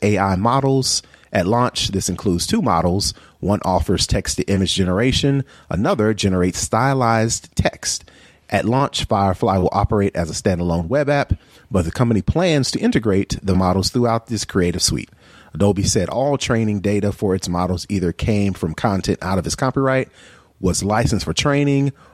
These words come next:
or was in the Adobe stock library because, of course, they want to make sure that people know they are not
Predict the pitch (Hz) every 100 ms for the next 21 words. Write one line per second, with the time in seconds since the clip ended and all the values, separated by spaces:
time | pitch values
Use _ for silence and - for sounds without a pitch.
0 | - 113 127 123 110 - 110 107 90 95
1 | 90 87 - 87 117 123 117 113 110 101
2 | - 73 76 113 92 - 82 80 78 82
3 | - 104 101 98 - 98 85 82 101 104
4 | 90 85 76 110 185 -